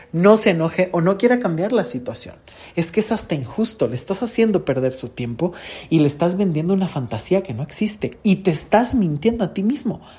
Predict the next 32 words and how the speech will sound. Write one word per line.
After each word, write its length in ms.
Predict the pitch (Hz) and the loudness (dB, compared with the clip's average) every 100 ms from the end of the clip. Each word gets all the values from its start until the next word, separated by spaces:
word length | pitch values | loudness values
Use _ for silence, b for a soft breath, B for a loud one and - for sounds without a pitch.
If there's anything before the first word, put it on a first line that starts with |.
| B | B
a 80 | 139 | -10
ti 160 | - 233 | -2 0
misma. 360 | 269 - - - b b b b b b b b | 0 -6 -20 -20 b b b b b b b b
Ahora, 440 | 196 185 165 113 - _ _ _ | 2 4 4 -2 -12 _ _ _
hay 160 | 196 262 | 2 4
otro 280 | 302 - 254 | 2 0 -4
tema 440 | 254 165 170 180 | -2 -2 0 -2
que 120 | 170 | -4
de 80 | 135 | -6
verdad 320 | 127 131 151 | -4 -6 -8
me 80 | 160 | -8
parece 400 | - 135 127 160 | -8 -8 -6 -10
que 100 | - | -10
es 80 | 131 | -6
de 80 | 156 | -6
los 260 | 131 - | -4 -6
más 460 | 156 165 180 202 - | -2 2 4 2 -2
comunes, 720 | - 160 147 143 143 143 - - | 0 0 0 -4 -4 -6 -8 -14
fuertes 880 | - 156 151 151 - 151 143 - - B B B | 0 2 2 0 -2 0 0 -4 -14 B B B
y 100 | 156 | 0
peligrosos, 920 | - 143 135 135 139 - 143 139 - | 4 4 4 2 2 0 -2 -2 -4
que 320 | - 131 127 | -2 2 2
es, 300 | 110 - - - _ B B B B B | 0 -6 -6 -14 _ B B B B B
terminas 680 | - 196 208 233 262 269 - | 6 8 8 6 6 4 2
una 180 | 226 220 | 2 4
relación 540 | 190 143 123 - 160 | 4 2 0 -2 -4
conflictiva, 920 | 143 156 139 127 - - 139 143 185 208 | -2 -4 -2 -6 -8 -6 -2 2 0 -2
una 240 | 160 170 | -2 0
relación 680 | 175 143 123 127 147 139 143 - | 0 0 -2 -2 -2 -2 -4 -6
con 260 | 147 139 | -4 -4
poca 340 | - 180 208 208 | 2 4 4 2
claridad, 880 | 160 131 123 123 147 131 131 135 | 0 2 0 0 0 2 0 -2